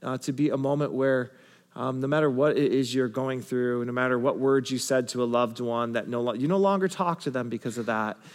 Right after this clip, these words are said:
or that relationship fell apart and you carry that guilt with you, allow this moment to be a moment where God sets you free. Maybe reconciliation in that relationship's possible. I don't know.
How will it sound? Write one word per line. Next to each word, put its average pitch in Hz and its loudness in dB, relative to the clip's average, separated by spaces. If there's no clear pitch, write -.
or 151 4
that 147 2
relationship 147 0
fell 160 4
apart 143 0
and 123 -6
you 170 -6
carry 170 0
that 135 0
guilt 131 0
with 113 -4
you, 107 -2
allow 165 4
this 175 2
moment 151 0
to 143 -4
be 131 0
a 175 4
moment 135 0
where 120 -4
God 135 0
sets - -4
you 135 -6
free. - -6
Maybe 180 4
reconciliation 175 2
in 156 -2
that 151 -2
relationship's 143 -2
possible. 139 -4
I 160 -2
don't 151 -2
know. 127 -6